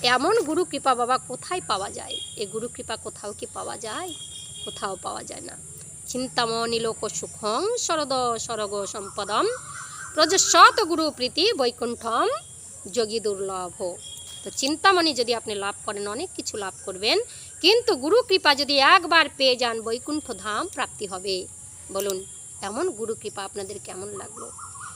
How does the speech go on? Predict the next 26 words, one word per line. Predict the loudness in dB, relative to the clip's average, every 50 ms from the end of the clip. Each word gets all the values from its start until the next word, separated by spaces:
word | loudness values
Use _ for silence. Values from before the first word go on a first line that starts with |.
| -2 2
এমন | 4 6 6 6 6
শিষ্য | 6 6 4 4 4 4 2 2
চরিত্র | 2 2 0 0 0 0 2 4
আপনাদের | 4 4 4 0 -2 -2 -4
কেমন | -2 -2 -2 0 0 0 -2
লাগলো? | -2 -2 -2 -4 -4 -6 -6 -6 -6 -8 -10 -14 -14 -4 4
এই | 6 8 8 8
হলো | 6 4 2 0 0
গুরু | -2 -4 -6 -4
সেবা | -4 -4 -4 -4 -4 -6 -6
বাবা। | -8 -8 -6 -6 -8 -8 -8 -14 -8 -2
আমার | 0 2 4 2 2 2
কাছে | 2 0 0 0 -2
আর | -2 -2 -2
সেবা | -2 -4 -4 -2 -4 -4
দেওয়ার | -4 -2 -2 0 0 0 -2
মতো | -4 -6 -6 -6 -8
কিছু | -8 -8 -10 -10 -8 -8
নেই। | -8 -8 -8 -8 -10 -12 -14 -14 -14 -14 -14 -14 -14 -14 -8 -2
আপনাদের | 0 0 0 0 -2 -2 -2 -2 -2 -2
চরণ | -2 -2 0 0 0 0
কমলে | 0 2 2 2 2 2 0 0 0 -2 -2 -4
আমার | -6 -6 -6 -6
কোটি | -6 -6 -6 -6 -6
কোটি | -8 -6 -8 -8
প্রণতি। | -8 -6 -6 -4 -4 -4 -6 -6 -8 -10 -10